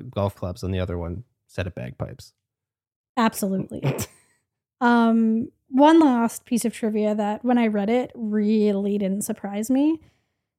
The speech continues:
Speaker 2: There is a famous director that we often have complicated feelings about who was an uncredited screenwriter on this film.
Speaker 1: No.
Speaker 2: Do you know who it is?
Speaker 1: Complicated feelings.
Speaker 2: Think of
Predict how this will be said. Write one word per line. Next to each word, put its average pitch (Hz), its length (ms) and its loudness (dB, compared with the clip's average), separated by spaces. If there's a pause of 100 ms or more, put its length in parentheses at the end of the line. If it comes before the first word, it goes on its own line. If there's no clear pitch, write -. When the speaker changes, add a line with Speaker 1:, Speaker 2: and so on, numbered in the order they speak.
(120)
Speaker 2:
There 247 180 6
is 220 340 4
a 208 240 -2
famous 349 600 4
director 254 600 0
that 214 180 -2
we 226 140 -2
often 226 380 -2
have 208 160 -2
complicated 214 640 -4
feelings 214 380 0
about 196 300 -2
who 208 100 0
was 202 160 0
an 208 80 0
uncredited 208 720 -2
screenwriter 185 800 -4
on 220 160 -10
this - 200 -10
film. - 480 -10
Speaker 1:
No. 113 340 2 (520)
Speaker 2:
Do 262 60 6
you 254 260 8
know 233 180 4
who 214 140 2
it 208 100 0
is? 185 420 -6 (520)
Speaker 1:
Complicated 117 800 -8 (240)
feelings. 120 760 -4 (180)
Speaker 2:
Think 285 180 6
of 269 180 4